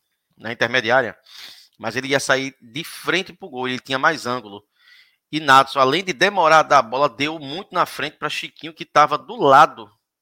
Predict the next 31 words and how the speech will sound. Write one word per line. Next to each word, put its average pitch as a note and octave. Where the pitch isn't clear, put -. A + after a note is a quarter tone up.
né? C#3
Com B2+
pouco E3+
ângulo. C3
Foi C3+
um, C#3+
foi C3+
um C3
erro C#3+
de, C#3+
de, B2+
de C3+
Nadson B2
ali, A#2
não B2+
de -
Chiquinho. G#2
Mas F4+
aí, F4+
porra, C#3
é, D3+
é... D3
aí E3
o F#3
Santa D#3+
faz D#3
um F3+
gol, D#3+
acha C#3
um D#3+
gol, C#3